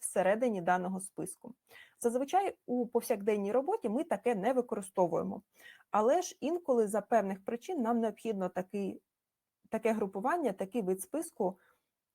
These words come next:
обрати. Що ж робити, щоб не по-, не потрібно було постійно ці налаштування заходити і робити? Ми можемо їх зберегти.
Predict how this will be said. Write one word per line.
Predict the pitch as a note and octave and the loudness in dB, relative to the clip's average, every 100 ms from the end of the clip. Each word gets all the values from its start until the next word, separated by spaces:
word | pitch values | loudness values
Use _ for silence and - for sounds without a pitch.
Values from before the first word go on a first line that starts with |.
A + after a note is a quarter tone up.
| _ | _
обрати. | - G#3 F#3+ E3+ - - - | 0 6 8 6 0 -10 -12
Що | - C#4 | -2 -2
ж | C#4 | 0
робити, | C#4+ G4+ B3+ | -2 -2 -4
щоб | - B3 - | 2 2 2
не | A3+ | -2
по-, | A3+ A3+ - | 0 -4 -4
не | A3 A#3 | -2 0
потрібно | A#3 A3 D#4 B3+ G3+ | 0 -2 -2 -2 0
було | G3 A#3+ | 4 4
постійно | A#3+ G3+ - C#4 G3+ | 4 -4 -4 -2 -2
ці | - G#3+ | -2 -2
налаштування | F#3 F#3+ - G3+ A#3 G3+ F#3+ F#3+ _ _ _ _ - | 0 -2 -2 0 0 0 -2 -4 _ _ _ _ -6
заходити | F#3+ F#3+ C#4+ B3 F#3+ - | -4 0 2 2 -2 -2
і | A3+ | 2
робити? | A#3 F#3+ D#3+ - | 2 2 -2 -4
Ми | A3+ D4 | -4 2
можемо | A#3+ A#3 G#3+ | 2 0 -4
їх | G#3 A3 - | -4 -6 -6
зберегти. | F3 F#3+ G#3+ - - D3 | -4 -2 -2 -6 -10 -10